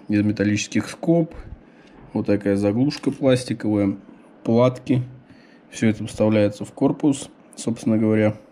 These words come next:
Вот, полярность соблюдаем. И потом, когда мы это поставили на квад, просто надо затянуть. Щас попробую. Вот. Затянул, всё. Он как бы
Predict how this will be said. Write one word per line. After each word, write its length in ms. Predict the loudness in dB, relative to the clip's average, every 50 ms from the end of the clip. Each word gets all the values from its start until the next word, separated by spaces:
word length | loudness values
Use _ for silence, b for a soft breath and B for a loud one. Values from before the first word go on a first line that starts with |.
| -20 -20 _ -20 B B B B B B B B B B B B B B B -8 -2
Вот, 300 | -2 0 0 0 -4 -6 -12 0
полярность 500 | 2 2 4 4 2 2 0 -2 -4 -6
соблюдаем. 680 | -12 -8 -2 -2 0 2 2 2 4 4 2 2 0 -4 -14 -20 -20 -20 -14 -6
И 440 | 0 2 4 4 6 6 4 2 0 0
потом, 300 | 0 0 2 2 -2 0
когда 240 | 0 0 2 2 2
мы 140 | 2 0
это 160 | -2 -4 -6 -6
поставили 480 | -6 -6 -6 -4 -4 -2 0 0 0
на 120 | 0 0 -2
квад, 360 | -2 -2 0 0 0 -2 -8 -20 -20 B B B B B B B B B B B B B -10 -4
просто 300 | -2 -2 -2 -2 -2 0
надо 400 | 0 2 0 0 0 -2 -2 -4 -10 -20 -10 -6
затянуть. 720 | -4 0 0 0 0 2 2 4 4 4 2 0 -8 -20 -20 -20 _ -20 -20 -20 _ -20 -20 -12
Щас 160 | -12 -10 -10 -12 -16 -20 -20 -20 -20 -20 -6 -2
попробую. 540 | -2 -2 0 0 0 0 2 2 2 0
Вот. 420 | 0 -2 -4 -2 -2 -2 -4 -6 B B B B B B B B B B
Затянул, 580 | -4 0 0 0 0 2 2 4 6 6 6 4
всё. 360 | 2 0 -2 0 0 0 0 -4 -10 -20 -20 -20 -20 -20 B B B B B B B B B B -4
Он 180 | 0 0 2
как 220 | 2 2 0 0 2
бы 180 | 2 2 2